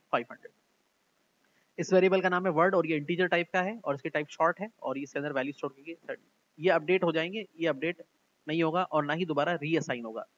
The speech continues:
जब हमें आगे program में किसी चीज़ को reassign नहीं करना होता तो हम उसको const कीवर्ड के साथ declare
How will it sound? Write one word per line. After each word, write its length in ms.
जब 100
हमें 140
आगे 180
program 300
में 120
किसी 180
चीज़ 180
को 100
reassign 360
नहीं 200
करना 200
होता 220
तो 340
हम 60
उसको 200
const 360
कीवर्ड 340
के 80
साथ 160
declare 260